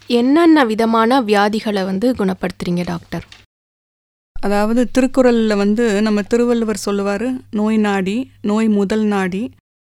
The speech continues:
Speaker 2: அது தணிக்க வாய் நாடி, வாய்ப்பச் செயல்." அதாவது நோயோட மூல காரணத்தை தெரிஞ்சாதான் அந்த நோயை வந்து நம்ம அடிப்படையாவே குணப்படுத்த முடியும்.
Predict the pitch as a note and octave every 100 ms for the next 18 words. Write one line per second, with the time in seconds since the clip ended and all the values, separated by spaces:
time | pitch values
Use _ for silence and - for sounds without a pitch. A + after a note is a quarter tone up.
0 | - G3+ G3+ A3+ A#3 A#3+ A#3 C4 G#3+ G#3
1 | G#3+ G#3+ G3+ F#3+ B3+ - B3 G3+ G3+ A3+
2 | - G3 F#3 F#3+ _ _ _ _ _ -
3 | F#3+ G#3 G#3+ A3+ A#3+ D4 G#3 G#3+ B3+ B3+
4 | A3 G#3 A#3 C4+ C4+ A#3 G#3+ G#3 G3+ -
5 | G3 F3+ - G#3 A#3 A#3+ A3 A#3 C#4 G#3
6 | G3+ G#3 A3+ A#3 G#3 G#3 A#3+ G3+ F#3+ G#3+
7 | A#3 A3 A3 A3+ G#3 G3+ G3 F#3+ F#3+ F#3+
8 | F3+ F#3 C#4+